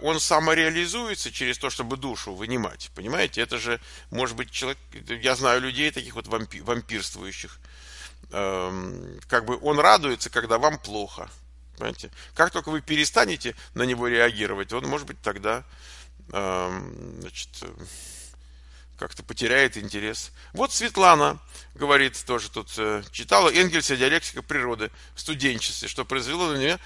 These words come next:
очень сильное впечатление. Друзья, нас уже двое, поэтому возьмите Энгельса «Диалектику природы».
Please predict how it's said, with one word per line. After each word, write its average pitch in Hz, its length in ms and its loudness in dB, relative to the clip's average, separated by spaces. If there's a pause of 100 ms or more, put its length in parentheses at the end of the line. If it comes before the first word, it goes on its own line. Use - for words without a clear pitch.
(120)
очень - 260 -2
сильное 165 380 -2
впечатление. 113 420 -2
Друзья, 156 360 0
нас 185 200 6
уже 240 180 0
двое, 151 500 -2 (440)
поэтому 180 500 4
возьмите 220 460 0
Энгельса 214 400 2
«Диалектику 180 540 2
природы». 165 420 -6